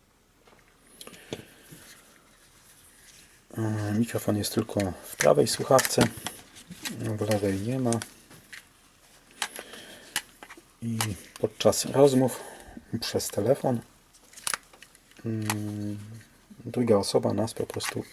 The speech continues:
słabo słyszy. My ją dobrze słyszymy, ona nas słabo słyszy. E, tak jakby gdzieś tam z podziemi. Mm, problem też można w prosty sposób rozwiązać. Pokażę go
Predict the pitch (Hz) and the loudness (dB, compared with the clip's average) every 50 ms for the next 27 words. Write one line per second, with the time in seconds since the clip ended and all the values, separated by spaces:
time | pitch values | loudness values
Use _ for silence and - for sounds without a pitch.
0 | - - - - - 107 98 98 98 101 - - - 110 107 - - - - - | -10 -6 -2 6 10 10 10 10 8 4 2 2 0 0 0 -2 -6 -12 -14 -20
1 | - - - - - - - - - - - - - - - - - - - - | -20 -20 -20 -16 -14 -12 -12 -10 -10 -12 -12 -12 -14 -14 -14 -16 -16 -18 -6 2
2 | - 120 117 107 101 98 98 98 101 95 95 98 135 180 180 156 160 - - 127 | 4 6 8 8 8 8 10 10 10 8 10 10 10 10 10 8 6 4 4 4
3 | 113 - - 110 104 98 95 - - - - 120 113 107 101 95 95 95 - - | 2 2 2 -2 -4 -6 -6 -10 -12 -6 -2 0 0 0 0 -2 -4 -6 -8 -8
4 | - - - - - 110 107 107 110 104 - - - 101 95 - - - 98 - | -6 -4 -2 4 6 6 6 8 6 4 4 2 0 -2 -2 -2 -2 -4 -4 -6
5 | - - - - - _ - - _ - - - - - - - - - - - | -8 -20 -20 -20 -20 _ -20 -20 _ -20 -20 -20 -20 -20 -18 -16 -16 -16 -16 -16
6 | - - - - - - - - 107 101 101 98 95 95 92 92 90 90 87 - | -18 -20 -20 -20 -20 -18 -10 -6 -4 -4 -2 -2 -2 -4 -4 -4 -4 -6 -2 0
7 | - 95 - - - - - - 101 98 95 98 92 - - 101 92 - - - | -2 -2 0 -2 -4 -4 -4 -6 -8 -4 -2 -2 -2 0 0 -2 -2 -2 -2 0
8 | - 98 95 95 104 107 104 101 98 - - - - - - - - - - - | 0 0 4 6 8 8 8 8 6 4 0 -6 -20 -20 -20 -20 -20 -20 -20 -20
9 | - - - - - _ - - - - - - - - - 101 98 98 98 - | -20 -20 -20 -20 -20 _ -20 -20 -20 -20 -20 -18 -12 -8 -6 -6 -4 -4 -6 -8
10 | - - - 127 113 101 98 101 233 - - - - _ _ - - - - - | -2 2 2 4 4 4 2 2 0 -4 -8 -16 -18 _ _ -20 -20 -14 -8 -4
11 | 151 - - 135 110 - 110 - - - 143 127 - - 107 - - 123 - - | -4 -2 -2 -2 -2 0 -2 -2 0 4 2 4 4 2 -2 2 2 2 2 2
12 | - - - 113 101 120 139 139 120 110 95 - - - 143 - - 113 101 101 | 0 -2 -2 0 2 2 2 2 2 2 0 0 -2 -6 -4 0 2 2 4 4
13 | 98 98 - 95 | 4 2 2 0